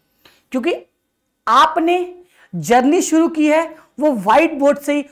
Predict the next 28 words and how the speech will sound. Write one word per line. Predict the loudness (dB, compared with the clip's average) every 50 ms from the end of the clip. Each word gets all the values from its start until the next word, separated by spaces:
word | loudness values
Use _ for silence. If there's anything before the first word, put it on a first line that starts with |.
| _ _ _
शुरू | -4 -4 -2 -2 -2
किया | -4 -2 0 2 2
है, | 2 2 0 -2 -2 -8 _ _ _ _ _
तो | -6
हर | -6 -2 -2 0 0
एक | 0 -4 -8
फील, | -16 -6 0 2 4 4 4 2 0 -4 -16 -18 _ 0
हर | 2 2
एक | 2 -2 -4 -4
ग्रिप | 0 0 0 0 0 -6 -14 _ _ _ -4
इसी | -4 0 2 0
के | 0 0
साथ | -2 -2 -2
बना | -2 -4 -6 -6 -6
है। | -8 -10 -12 -16 -16 _ _
चलिए | -2 -2 -2 -2 -4 -10 -12 _ _ _ _ _ _
शुरू | -6 -2 -2 0 0
करते | -2 -4 -6 -6 -10 -16
हैं। | -16 -16 -20 _ _ _ _
सबसे | _ -2 -2 -2 -2 -6 -6
पहले | -4 -2 -2 -2
लिखते | -4 -6 -8 -8 -8
हैं | -8 -8 -10 -12 _ _ _ _ _ _ _ _ _ _ _ _ -2
"हेलो" | -2 0 0 -2 -2 -4 -8 -14 _ _ _ _ _ _ _ _ _ _ _ _ _ _ _ _ _ _ _ _ _ _ _ _ _ _ _ _ _ _ _ _ _ _
और | 0 2 2 2 0 -2 -2 -6 -12 _ _ _ _
"हाउ | _ -8 -8 -8 -6
आर | -8
यू?" | -8 -8 -8 -6 -6 -6 -8 -10 -12 -16